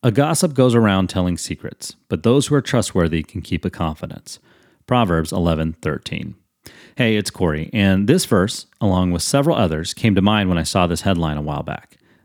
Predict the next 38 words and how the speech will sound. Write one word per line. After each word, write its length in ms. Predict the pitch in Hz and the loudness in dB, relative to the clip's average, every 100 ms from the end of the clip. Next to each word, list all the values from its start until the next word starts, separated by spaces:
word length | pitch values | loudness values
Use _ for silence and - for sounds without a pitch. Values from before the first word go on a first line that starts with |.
| _ | _
"Thou 160 | 82 80 | -2 -2
shalt 340 | - 117 135 | 0 0 2
not 220 | 131 - | 2 0
gossip," 440 | 107 80 - - - _ _ | 0 0 -2 -10 -18 _ _
Pope 200 | - 78 | -4 -4
tells 240 | - 76 - | -4 -6 -2
hairdressers. 640 | 78 76 85 - - - - _ - | -4 -2 -4 -4 -6 -10 -16 _ -4
<laughs> 720 | - - - - - - - | -4 -4 -8 -16 -20 -18 -4
Apparently, 460 | 113 139 147 139 | 0 2 4 4
Pope 220 | 104 131 - | 4 0 2
Francis, 460 | 107 92 - 98 | 2 2 0 -2
who 80 | 98 | 0
has 140 | 87 - | 0 0
often 420 | 123 131 131 135 110 | 0 0 2 2 4
warned 220 | 101 90 | 4 2
against 300 | 85 82 - | -2 -4 -2
gossiping 480 | 104 110 - 101 87 | -2 0 0 0 2
among 240 | 85 85 | 0 -2
friends 380 | - 90 82 80 | -2 -2 -2 -2
and 100 | 82 | 0
neighbors, 460 | 113 147 76 80 - - - - | 2 2 0 -6 -12 -20 -20 -2
now 200 | 120 165 | 0 0
says 320 | - 98 92 | 2 0 0
that 120 | 95 | -4
it 80 | - | -6
should 220 | - - | -8 -8
also 360 | - 127 151 151 | 0 0 2 2
be 140 | 139 | 4
avoided 460 | 120 87 85 87 90 - - | 4 6 4 4 0 -8 -10
in 160 | - 98 | 0 2
what 140 | 90 | 2
he 180 | - 170 | 2 2
called 400 | - 87 76 - _ | 4 2 2 -2 _
modern 420 | 95 107 156 156 | 0 2 2 0
temples 460 | 143 117 104 113 101 | 0 0 2 0 0
of 160 | 104 - | -6 -4
cheap 260 | - - | -4 -4
talk, 400 | - 127 - - | -2 -4 -4 -14